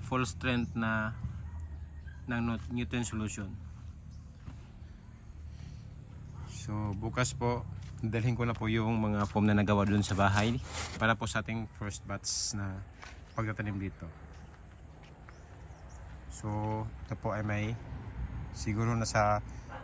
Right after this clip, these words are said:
one thousand average po na number. Hindi po natin ma-accurate kasi yung isang box po is, sabi is, more or less wala na, more or less one thousand heads or seeds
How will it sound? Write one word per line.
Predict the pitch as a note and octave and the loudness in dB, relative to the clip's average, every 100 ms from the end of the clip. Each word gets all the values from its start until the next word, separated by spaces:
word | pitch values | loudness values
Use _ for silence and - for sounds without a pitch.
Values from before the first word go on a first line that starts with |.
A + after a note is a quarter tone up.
| - | 0
one | G#2+ A2 | 2 4
thousand | G#2+ G#2+ A2+ A2 A2+ A2+ B2+ B2 | 4 4 8 8 8 4 0 0
average | G2+ G#2 G2+ - | 0 0 0 -2
po | G#2+ - G#2+ | -4 -2 0
na | |
number. | G#2 G#2 G#2 A2 - - - - | 2 2 2 0 -6 -12 -12 -2
Hindi | A2 | 0
po | A#2+ A#2+ | 2 2
natin | B2 B2+ | 2 4
ma-accurate | B2 A#2+ A2 - A2 G#2+ - - - - - - - - | 4 4 0 0 0 0 -4 -8 -8 -8 -10 -10 -8 -4
kasi | - A#2+ | 2 4
yung | A#2 A2+ | 4 2
isang | A#2 A2+ A2 A2 | 2 2 2 4
box | A2 - - | 2 0 -2
po | G#2 G2 | -2 0
is, | G2+ F#2+ | 0 -2
sabi | - A2 G#2 G2+ G2+ | 0 2 2 2 0
is, | G2 - - - - - - | 0 -2 -4 -2 -2 -2 0
more | F#2+ | 2
or | A2+ | 2
less | A2 - | 2 2
wala | A2 G#2+ G#2 G#2 | 2 2 2 2
na, | G2+ F#2+ - - - - - - | 0 0 -2 -6 -6 -6 -6 -2
more | A2 | 0
or | A2 | 2
less | G#2+ F#2 | 2 2
one | G2 | 0
thousand | F#2 G2 G2 F#2 F#2 - | 0 -2 0 -2 0 0
heads | F#2+ - - - | 0 0 0 0
or | G2 | 2
seeds | - A#2 F#2+ - - | 2 2 2 0 0